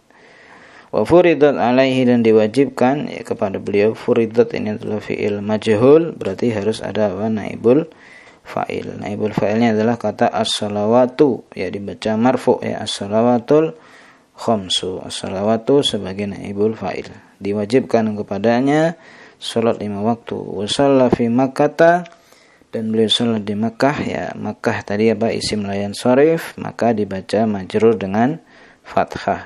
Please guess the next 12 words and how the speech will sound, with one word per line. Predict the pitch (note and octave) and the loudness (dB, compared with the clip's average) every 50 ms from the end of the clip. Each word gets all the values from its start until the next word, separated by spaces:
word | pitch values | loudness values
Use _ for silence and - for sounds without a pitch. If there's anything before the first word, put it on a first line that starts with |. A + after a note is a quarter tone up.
| - | -12
fi | - - - A2 G#2+ F#2+ F#2 | -8 -4 -2 0 0 0 -2
Makkata. | F2+ F#2+ G#2 G#2 - - - G2 F2+ - - E2+ - - - - _ _ _ _ - - - - - - - - - - - _ | -4 -4 -6 -6 -6 -6 -6 -6 -6 -4 -4 -6 -6 -6 -10 -18 _ _ _ _ -20 -20 -20 -20 -20 -20 -20 -20 -20 -20 -20 _
Thalatha | - - - A#2 A#2+ B2+ C#3 D#3 D#3+ D3+ C#3+ C#3+ C3 | -8 0 2 4 4 6 4 4 4 2 2 2 0
sinina, | A2+ - - A#2 A2+ A2+ B2 C3 C#3+ D3 D3+ D#3 D#3+ D#3+ - | 0 0 2 2 2 4 4 4 4 4 4 4 4 2 2
selama | - - A2 G#2+ G#2 G#2+ G#2+ A2 A#2 B2+ B2 | 0 -2 -2 0 0 0 2 2 2 2 2
tiga | - - F#2 F#2+ F#2+ F2+ | 0 -4 -6 -6 -6 -4
tahun, | - A2+ G#2+ A2+ A2 G#2 F#2+ F#2+ | -2 0 0 2 0 0 -4 -6
ya. | F#2+ F#2 | -8 -8
Thalatha | E2+ - - G2 F#2+ F#2+ G2 F#2+ - - A#2+ G#2 G2 | -8 -8 -8 -8 -6 -4 -6 -6 -2 -2 -2 -2 -2
di | F#2+ | -4
sini | - - G#2 G#2+ G2+ | -6 -6 -4 -4 -4
adalah | F#2+ G2 F#2+ G2 G#2+ A2+ A#2 A#2 | -4 -4 -2 0 0 0 0 -2